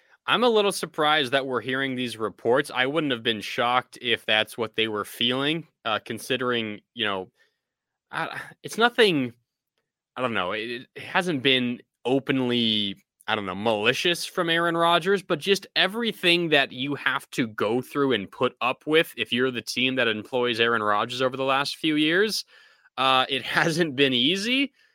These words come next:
So I'm not surprised that the Packers, I'm, I'm assuming this report is at least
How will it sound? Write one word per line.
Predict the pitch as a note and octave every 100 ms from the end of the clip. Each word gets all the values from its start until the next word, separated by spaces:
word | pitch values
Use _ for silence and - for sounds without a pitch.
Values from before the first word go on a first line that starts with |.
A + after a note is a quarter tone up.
| _ _ -
So | G3+
I'm | F#3 A#3+
not | B3+ A#3+
surprised | - - F3+ F3+ F3+
that | E3+
the | D#3
Packers, | - D3+ - D#3+ D3
I'm, | C#3 C3+
I'm | D3 D3+
assuming | C#3+ F#3+ F#3+ E3+
this | D#3+ -
report | C#3+ - D3 C#3 C#3
is | C#3+ B2
at | B2
least | C3+ C#3 C3